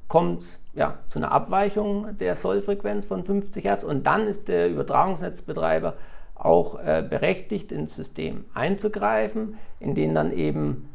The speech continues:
ja, Kraftwerke heruntergefahren werden, wenn zu viel Strom im Netz ist, oder Kraftwerke raufgefahren werden müssen, wenn zu wenig Strom im Netz ist, um eben dann immer wieder die Systemsicherheit, äh, zu gewährleisten. Und die dritte,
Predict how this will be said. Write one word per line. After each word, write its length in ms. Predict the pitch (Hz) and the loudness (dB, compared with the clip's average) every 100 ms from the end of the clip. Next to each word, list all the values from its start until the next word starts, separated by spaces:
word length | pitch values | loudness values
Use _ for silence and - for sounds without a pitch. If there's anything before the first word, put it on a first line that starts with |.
| - | -4
ja, 260 | 147 139 - - | 0 0 0 0
Kraftwerke 920 | - 147 - 147 139 131 131 139 151 | 2 2 2 2 4 4 2 0 -4
heruntergefahren 1040 | - 104 160 226 226 220 220 202 214 208 202 | -4 2 6 6 6 4 2 0 0 0 0
werden, 260 | 196 196 | 0 0
wenn 160 | 185 185 | -2 -4
zu 100 | 160 | -4
viel 360 | - 190 196 | -2 -2 -2
Strom 340 | 190 - 175 180 | -4 -2 0 0
im 60 | |
Netz 240 | 175 175 - | 0 -2 -2
ist, 180 | 165 - | -6 -4
oder 500 | 135 147 156 151 - - - - | 0 0 2 2 0 -12 -12 0
Kraftwerke 840 | - 147 - - 143 131 - - - - | 4 4 4 0 2 4 0 -6 -4 0
raufgefahren 680 | 107 139 185 - 196 - 185 | 4 4 2 0 0 2 2
werden 180 | 175 170 | 0 0
müssen, 300 | 165 170 160 | -2 -4 -4
wenn 300 | - 147 - | -2 -2 -4
zu 140 | - 127 | -6 -2
wenig 320 | 165 214 214 | 0 0 0
Strom 360 | - 185 190 | -2 -2 -2
im 60 | 180 | -2
Netz 200 | 180 - | -4 -6
ist, 140 | 175 - - - | -8 -8 -8 -2
um 220 | 175 190 | 2 2
eben 300 | - 170 175 | 2 2 2
dann 220 | 160 165 160 | 2 0 -2
immer 260 | 170 175 156 | -2 0 0
wieder 320 | 151 151 156 - - - | 0 2 0 -2 -6 -2
die 260 | 143 135 - | 0 0 -2
Systemsicherheit, 1120 | 143 143 - 135 147 151 147 143 127 120 - - - - - | -6 -8 -4 -2 0 -2 -2 0 4 2 0 -8 -12 -10 -4
äh, 220 | - 117 - - | -2 -2 -4 -6
zu 140 | - | -2
gewährleisten. 800 | 135 127 117 113 73 - - - | 0 2 2 2 0 -2 -6 -6
Und 140 | - - | -4 -4
die 100 | - | 4
dritte, 400 | 180 214 240 | 6 6 4